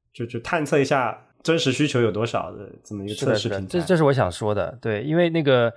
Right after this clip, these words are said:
Speaker 2: 众筹火的时候，其实国内也有很多平台推出了自己的众筹的平台，比如京东好像有一个众筹的平台，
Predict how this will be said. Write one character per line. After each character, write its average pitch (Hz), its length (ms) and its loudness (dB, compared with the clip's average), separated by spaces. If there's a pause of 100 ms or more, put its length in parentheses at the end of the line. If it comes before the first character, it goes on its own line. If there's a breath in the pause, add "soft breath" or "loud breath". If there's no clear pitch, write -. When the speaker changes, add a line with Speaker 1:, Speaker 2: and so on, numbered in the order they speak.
(400 loud breath)
Speaker 2:
众 247 140 2
筹 160 120 4
火 104 220 0
的 101 80 2
时 117 80 0
候， 117 80 2
其 131 100 0
实 131 60 0
国 120 300 0
内 165 420 2
也 113 220 -4
有 143 100 4
很 107 140 -2
多 101 100 -2
平 98 160 -6
台 85 320 -4
推 - 180 -6
出 104 120 -6
了 101 100 0
自 101 140 -10
己 98 60 -4
的 87 120 -6
众 120 180 -4
筹 87 360 -10
的 90 320 -6
平 90 180 -14
台， 85 140 -10
比 85 60 -10
如 92 80 -8
京 139 200 -2
东 165 160 4
好 110 140 0
像 104 80 0
有 87 80 -2
一 82 40 -10
个 90 60 -6
众 98 160 -6
筹 87 100 -10
的 87 80 -10
平 82 140 -14
台， - 100 -14